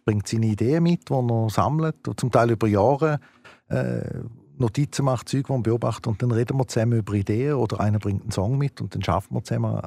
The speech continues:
an dem, an einem Song oder schreiben einen von Anfang an zusammen, weil wir die Idee schon zusammen entwickelt oder so. Also gibt's alle möglichen Formen von Zusammenarbeit,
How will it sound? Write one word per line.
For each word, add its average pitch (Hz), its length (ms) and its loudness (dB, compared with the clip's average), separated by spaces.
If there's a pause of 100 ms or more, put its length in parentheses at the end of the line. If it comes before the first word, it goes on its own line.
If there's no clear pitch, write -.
an 101 160 -4
dem, 110 220 0
an 113 180 0
einem 117 100 2
Song 123 400 0
oder 101 380 -4 (180)
schreiben 127 340 0
einen 113 200 2
von 95 120 0
Anfang 127 280 2
an 139 120 2
zusammen, 139 360 0
weil 113 100 -2
wir 104 120 0
die - 100 -6
Idee 110 240 -2
schon 123 180 -8
zusammen 127 200 -2
entwickelt - 440 -6
oder 104 100 -4
so. 101 120 -4
Also 101 160 -4
gibt's 113 160 -4 (340)
alle 139 240 4
möglichen 147 640 2
Formen 131 380 0
von - 160 -8
Zusammenarbeit, 143 720 0